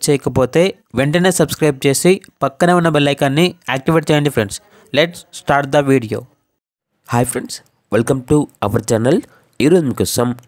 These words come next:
top quality న్యూజిలాండ్ white color rabbits అనేవి అమ్మకానికైతే తీసుకురావటం జరిగింది.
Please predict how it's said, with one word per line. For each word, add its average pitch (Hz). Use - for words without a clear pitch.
top 117
quality 127
న్యూజిలాండ్ 123
white 104
color 120
rabbits 104
అనేవి 117
అమ్మకానికైతే 117
తీసుకురావటం 120
జరిగింది. 117